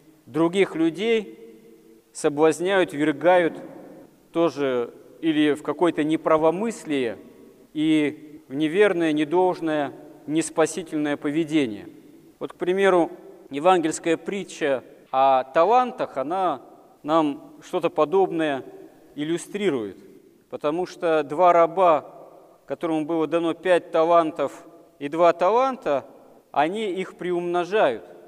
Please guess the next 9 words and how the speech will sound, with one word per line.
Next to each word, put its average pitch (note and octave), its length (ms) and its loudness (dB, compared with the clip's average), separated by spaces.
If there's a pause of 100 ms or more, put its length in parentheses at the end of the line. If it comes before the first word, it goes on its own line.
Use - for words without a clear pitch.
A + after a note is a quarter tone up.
(320)
пока D#3 320 0
некий D#3 320 -4
господин D#3 720 -6 (460)
отсутствует. C3 800 -8 (360)
А C#3 400 4
раб F#3 220 4
такой E3+ 280 -2
безумный, E3+ 800 -4 (500)
лукавый, B2+ 640 0